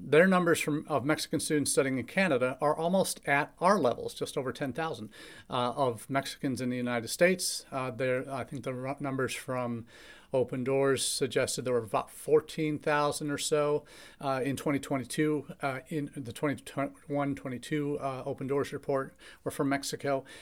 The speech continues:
Uh, in Canada, they're, they're already over ten thousand, uh, from Mexico, and they're closing in, and they're gr-, those numbers are growing quite rapidly, and similarly in Latin America. Uh, but what we're seeing for Australia is something quite similar. Uh, there are two, uh,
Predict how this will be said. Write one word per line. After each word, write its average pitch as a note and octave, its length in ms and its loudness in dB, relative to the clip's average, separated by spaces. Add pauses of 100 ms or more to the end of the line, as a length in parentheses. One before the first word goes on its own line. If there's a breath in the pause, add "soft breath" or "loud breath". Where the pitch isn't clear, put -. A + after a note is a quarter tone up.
(240 loud breath)
Uh, B2+ 240 -2 (100)
in C3+ 220 -4
Canada, D3 480 8
they're, C#3+ 180 4
they're C#3 220 4
already C#3 240 6
over B2+ 140 2
ten B2+ 200 -4
thousand, A#2 580 -4
uh, C3 160 -6
from B2+ 280 0
Mexico, B2 520 -6 (340 loud breath)
and B2 180 -2
they're B2 80 -2
closing A#2 400 0
in, A#2 200 -4
and B2+ 120 -6
they're A#2+ 140 -4
gr-, C3+ 340 -2
those C3 240 2
numbers A#2+ 240 0
are B2 60 -4
growing A#2 300 -4 (200)
quite C#3+ 280 0
rapidly, B2 480 -6
and C#3+ 140 -4
similarly B2+ 360 0
in A2+ 100 -6
Latin A#2 180 -4
America. A#2+ 400 -6 (520 loud breath)
Uh, C3 160 2
but B2+ 280 4
what C#3+ 200 2
we're C#3 120 0
seeing D3 520 6 (140)
for B2+ 340 6
Australia E3+ 580 6
is C3+ 80 4
something D3+ 460 0
quite C3+ 300 2
similar. A#3+ 400 0 (400 loud breath)
Uh, C3 240 0
there B2 160 0
are - 200 -4
two, G3 340 6
uh, C3+ 180 2